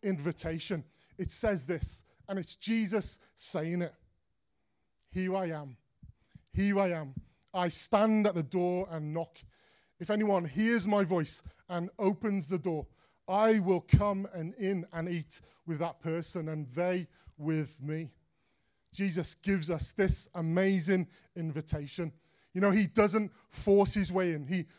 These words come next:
knocks and he waits patiently. The invitation is ours to take. And the door really symbols our heart, our life. And when we let him in, he lives with us.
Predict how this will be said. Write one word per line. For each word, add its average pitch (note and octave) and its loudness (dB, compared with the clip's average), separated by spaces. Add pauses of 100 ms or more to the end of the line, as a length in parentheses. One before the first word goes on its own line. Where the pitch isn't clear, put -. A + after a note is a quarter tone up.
(120)
knocks G3+ 0
and E3+ -6
he E3 -4
waits E3+ -6 (260)
patiently. F3 -4 (880)
The F3 -4
invitation F3+ 0
is D#3 -8
ours F3 -6 (220)
to D3 -8
take. D#3 -6 (520)
And G#3 0
the G#3 4
door A3 4
really G#3+ 0
symbols G3+ 0 (240)
our F3 -4
heart, D#3 -8 (260)
our G3+ 6 (120)
life. E3+ -2 (440)
And G#3 0
when A3 2
we G#3 0
let G#3 2
him F#3 0
in, A3 2 (260)
he G3+ -2
lives F3 0
with D#3+ -2
us. - -4